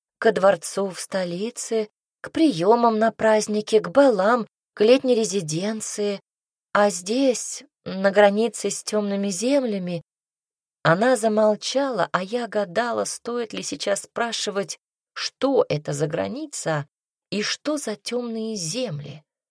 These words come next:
Мне срочно нужна любая информация по этому миру. Путеводитель какой-нибудь, если я леди, дочь какого-то великого и ужасного Роберта Стоуна Лоуринджа, от имени которого нервно вздрагивает огромный огр, прости господи,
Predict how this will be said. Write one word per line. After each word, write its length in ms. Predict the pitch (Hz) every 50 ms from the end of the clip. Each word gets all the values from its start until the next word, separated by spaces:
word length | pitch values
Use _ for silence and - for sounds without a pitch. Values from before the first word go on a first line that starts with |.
| _ _ _ _ _ _ _ _ _ _ _ _ _ -
Мне 300 | 165 175 185 190 196 190
срочно 760 | - - - - 185 185 180 196 214 226 - - - - 240
нужна 320 | 233 233 220 - 214 220 214
любая 600 | 214 226 208 175 160 151 156 220 220 214 214 220
информация 960 | 214 - 208 202 - - 185 - 202 202 196 190 190 165 - - - 208 - -
по 140 | 214 214 - -
этому 320 | 175 170 - 170 180 185
миру. 340 | 185 180 165 151 147 143 - _ _ _ _ _ _ _ _ _ _ -
Путеводитель 760 | 202 208 - 233 220 233 226 202 208 233 214 - 196 180
какой-нибудь, 720 | 170 190 175 - 190 190 180 190 180 175 180 165 147 - - _ _ _ _ -
если 360 | 135 156 175 160 - - 139
я 160 | 165 180 175
леди, 400 | 170 151 143 139 135 160 196 - _ _ _ _ _ _ -
дочь 220 | 156 202 214 -
какого-то 640 | - 180 165 - 214 202 185 160 - 175 165 156 - _
великого 680 | - 143 147 165 190 175 170 185 220 214 - 214 185 185
и 180 | - - 175
ужасного 560 | 175 170 151 151 208 220 - - 190 170 156 143
Роберта 560 | - 196 220 208 175 196 180 170 - 175 170
Стоуна 540 | - - - - 208 214 208 196 180 175 170
Лоуринджа, 760 | 147 147 170 180 165 147 143 170 170 180 185 - 240 233 - _ _ _ _ _ _ _
от 200 | - 160 160 -
имени 240 | 202 185 190 180 180
которого 440 | 170 - 165 160 190 196 180 165 170
нервно 480 | 165 165 175 190 185 185 170 170 175 160
вздрагивает 640 | 151 143 131 147 190 196 160 165 165 165 156 165
огромный 520 | 151 135 147 175 196 190 175 175 180 - _
огр, 360 | - 190 170 139 135 170 165
прости 400 | 160 - 196 202 - - - 220
господи, 600 | 202 202 214 220 214 - - 226 214 220 262 262